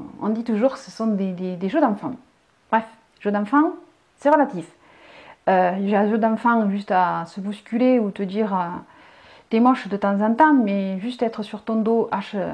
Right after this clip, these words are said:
H vingt-quatre et, et en permanence et tous les jours que tu vas en cours, là ça devient du harcèlement et ce n'est, ce n'est plus un jeu d'enfant. Donc moi, ma scolarité, si je fais un topo un peu pour, euh, revenir de, du, du départ,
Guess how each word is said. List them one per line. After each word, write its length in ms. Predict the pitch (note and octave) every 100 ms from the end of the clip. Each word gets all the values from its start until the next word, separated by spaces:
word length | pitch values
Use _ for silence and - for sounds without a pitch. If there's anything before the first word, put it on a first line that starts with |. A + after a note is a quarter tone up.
| D3+ - _ _ -
H 240 | A3+ -
vingt-quatre 540 | G3+ G3 A3 A3+ - F#3
et, 340 | F3 E3 - G3+
et 80 | G3
en 60 |
permanence 640 | F3 G#3+ G3 G3 A3 A3 -
et 80 |
tous 160 | E3 -
les 100 | G#3+
jours 200 | G#3+ -
que 80 | G3+
tu 100 | -
vas 100 | F#3
en 60 |
cours, 300 | F3+ D4 D4+ - - - -
là 140 | A3+ C#4
ça 120 | -
devient 220 | G3+ A#3
du 100 | A#3
harcèlement 440 | G#3+ - G#3+ F3 D3
et 60 | G3
ce 140 | -
n'est, 240 | F#3 F3+ F#3
ce 120 | G3
n'est 120 | G3
plus 200 | G3 C4+
un 140 | G3
jeu 140 | G3 B3
d'enfant. 320 | G#3+ - - - _ _ - - - - - -
Donc 100 | G#3+
moi, 100 | D#4+
ma 100 | B3+
scolarité, 640 | - A3 A3+ A#3 G#3+ D#4
si 220 | D#4+ -
je 80 | F#3+
fais 160 | F3+ G#3+
un 80 | G3+
topo 500 | A3+ A3+ A#3 A#3+ A3
un 120 | G3+
peu 220 | G3 A3
pour, 320 | G#3+ F#3 F#3
euh, 220 | E3+ D#3+ D3+ D#3+ - -
revenir 500 | E3+ F#3+ G#3 A3 F#3+
de, 200 | E3 F3+
du, 260 | E3+ E3+ E3+
du 140 | E3+
départ, 480 | E3+ F#3+ G#3 D4+ D4+